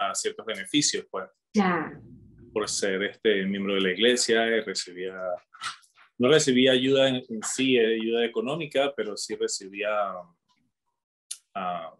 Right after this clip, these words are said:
Speaker 1: descuentos y
Speaker 2: Ya.
Speaker 1: esas cosas, pues, y se hizo mucho más fácil para mí, este,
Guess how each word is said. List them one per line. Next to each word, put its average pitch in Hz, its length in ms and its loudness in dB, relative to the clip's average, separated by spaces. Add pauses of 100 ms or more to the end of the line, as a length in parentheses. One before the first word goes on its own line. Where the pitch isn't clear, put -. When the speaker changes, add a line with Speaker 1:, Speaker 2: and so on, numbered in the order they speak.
(460)
Speaker 1:
descuentos 107 1160 0
y 87 100 -10
Speaker 2:
Ya. 170 300 -8 (360)
Speaker 1:
esas 123 140 -2
cosas, - 380 -10
pues, 90 160 -10
y 92 80 -2
se 104 140 0
hizo 113 180 2
mucho 117 280 2
más 104 260 0
fácil 123 480 0 (480)
para 104 200 0
mí, 113 280 4
este, 92 520 -4